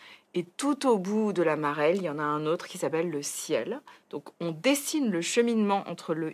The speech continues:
ici et l'ailleurs, donc c'est une démarche assez religieuse, au sens premier du terme. Euh, et puis, qu'est-ce qu'on fait entre les deux ? On saute à cloche-pied, c'est-à-dire qu'on enseigne aux enfants,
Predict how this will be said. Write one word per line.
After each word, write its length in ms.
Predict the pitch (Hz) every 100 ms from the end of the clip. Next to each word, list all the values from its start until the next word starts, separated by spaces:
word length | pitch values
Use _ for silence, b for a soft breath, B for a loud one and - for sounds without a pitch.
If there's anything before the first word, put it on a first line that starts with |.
| -
ici 460 | 214 - - 208 - _ - - _
et 140 | 196 185
l'ailleurs, 460 | 160 160 254 359
donc 160 | 240 165
c'est 120 | 156
une 80 | 147
démarche 380 | 156 160 160 170
assez 300 | 156 165 156 B B -
religieuse, 640 | 135 143 214 339 277 - _
au 60 | -
sens 200 | - 160
premier 280 | - 151 147
du 120 | 156
terme. 240 | 214 311 359 B B B B 160
Euh, 120 | 156 -
et 120 | 214
puis, 300 | - 294 320
qu'est-ce 200 | 233 -
qu'on 100 | 196
fait 160 | 269
entre 240 | 226 190 180
les 140 | 170
deux ? 340 | 156 220 302 269 -
On 260 | 185 180 180
saute 360 | - 320 320
à 280 | 220 190 185 190
cloche-pied, 500 | 202 - - 190 - - B B
c'est-à-dire 260 | - 175 180
qu'on 500 | 202 190 - 190 196
enseigne 600 | 240 254 269 330 370 180 -
aux 200 | 190 190
enfants, 400 | 202 208 330 339